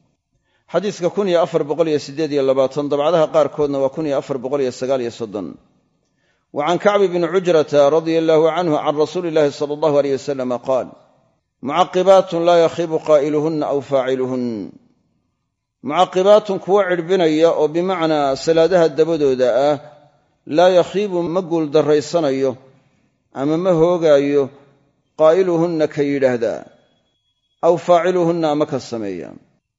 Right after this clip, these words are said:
Raawigii baa shakiyey, ma qaa'iluhunna buu yidhi mise faaciluhunna? Dubura kulli salaatin maktuuba, salaad kastoo farala dabadeed.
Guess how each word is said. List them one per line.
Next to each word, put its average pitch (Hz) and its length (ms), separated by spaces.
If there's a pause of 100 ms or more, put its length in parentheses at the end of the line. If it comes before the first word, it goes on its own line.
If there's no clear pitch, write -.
(260)
Raawigii 156 280
baa 147 100
shakiyey, 143 380
ma 139 120
qaa'iluhunna 151 600
buu 139 160
yidhi 131 100
mise 123 180
faaciluhunna? 110 600 (760)
Dubura 160 400
kulli 165 320
salaatin 151 480
maktuuba, 151 460 (640)
salaad 175 380
kastoo 165 340
farala 147 360
dabadeed. 135 560